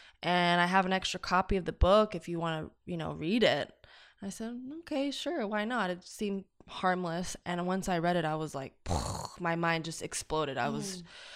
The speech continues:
Speaker 1: and I remember having a lot of mystical experiences with my Christian faith. It was v-, like, I had a lot of very powerful spiritual experiences. So I had already been on the track of, like, believing that,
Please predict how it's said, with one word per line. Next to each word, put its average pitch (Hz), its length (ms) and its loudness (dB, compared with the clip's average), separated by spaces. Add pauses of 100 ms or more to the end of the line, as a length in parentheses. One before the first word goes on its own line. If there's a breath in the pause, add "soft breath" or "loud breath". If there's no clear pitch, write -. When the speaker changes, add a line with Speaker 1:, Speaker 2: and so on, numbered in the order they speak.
(260 loud breath)
Speaker 1:
and 208 120 4
I 202 100 8
remember 208 840 8
having 190 360 4
a 175 80 6
lot 175 240 10
of 180 100 4
mystical 180 560 2
experiences 175 680 0
with 180 200 -2
my 226 140 0
Christian 262 420 0
faith. 269 320 2
It - 80 -4
was 175 180 -2
v-, 170 180 -10
like, 170 160 0
I 175 40 -4
had 175 120 -2
a 170 80 0
lot 165 420 2
of 165 120 -2
very 165 320 0
powerful 170 880 0 (320 loud breath)
spiritual 185 680 2
experiences. 180 840 0
So - 220 2
I 190 140 4
had 202 120 4
already 180 520 8
been 170 180 6
on 165 160 6
the 160 80 2
track 160 420 2
of, 160 160 -2
like, 151 220 -2
believing 165 460 -2
that, 160 220 -4